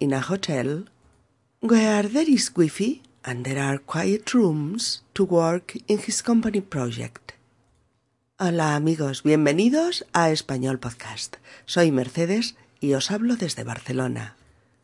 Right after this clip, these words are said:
En nuestro episodio de hoy, Bob necesita una habitación en un hotel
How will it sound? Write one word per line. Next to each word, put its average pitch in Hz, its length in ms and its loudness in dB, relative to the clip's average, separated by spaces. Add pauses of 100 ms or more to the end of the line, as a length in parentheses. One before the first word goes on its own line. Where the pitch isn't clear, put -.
(280)
En 196 180 4
nuestro 190 460 2
episodio 196 580 2
de 143 160 -4
hoy, 233 300 -2 (360)
Bob 214 380 4 (160)
necesita 185 720 0
una 190 360 2
habitación 170 960 0 (320)
en 185 160 6
un 285 120 6
hotel 285 520 4